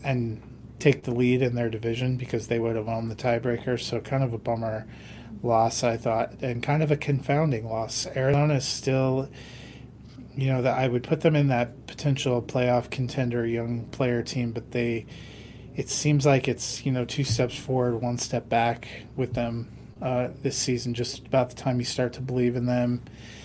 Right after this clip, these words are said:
You know, it doesn't quite come together.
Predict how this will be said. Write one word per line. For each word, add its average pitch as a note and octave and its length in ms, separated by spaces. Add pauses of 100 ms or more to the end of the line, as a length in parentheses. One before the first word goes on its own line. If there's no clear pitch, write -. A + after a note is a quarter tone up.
(480)
You A#2+ 220
know, A2+ 180
it A#2 140
doesn't B2 380 (460)
quite B2+ 300
come B2 260
together. A#2+ 560